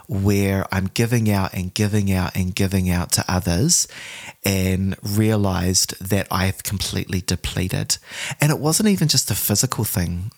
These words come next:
Stephen, as well. Sometimes it was emotional. And,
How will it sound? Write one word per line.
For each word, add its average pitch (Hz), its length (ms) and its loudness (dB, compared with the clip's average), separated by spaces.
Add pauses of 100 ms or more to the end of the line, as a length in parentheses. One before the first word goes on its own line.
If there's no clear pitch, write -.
(120)
Stephen, 101 400 2
as 92 180 2
well. 101 320 0
Sometimes 160 480 2
it - 80 0
was 104 140 0
emotional. 92 640 2 (460)
And, 107 720 2